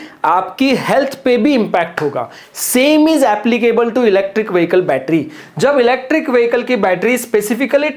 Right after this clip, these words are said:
talking about lithium ion, lithium ion जब battery होती है तो lithium ion battery जो होती है ना, आपको पता होगा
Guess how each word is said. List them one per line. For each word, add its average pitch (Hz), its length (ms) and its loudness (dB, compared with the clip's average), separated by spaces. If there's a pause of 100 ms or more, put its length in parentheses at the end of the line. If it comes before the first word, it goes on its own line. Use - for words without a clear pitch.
talking 247 300 0
about 247 340 2
lithium 208 460 -2
ion, 175 220 0 (720)
lithium 277 400 2
ion 247 240 0
जब 262 200 0
battery 196 320 0
होती 190 320 0
है 214 120 4
तो 226 140 0
lithium 240 420 0
ion 254 240 0
battery 208 300 0
जो 233 120 2
होती 220 180 -2
है 254 80 2
ना, 311 80 0
आपको 262 260 0
पता 240 240 0
होगा 233 440 2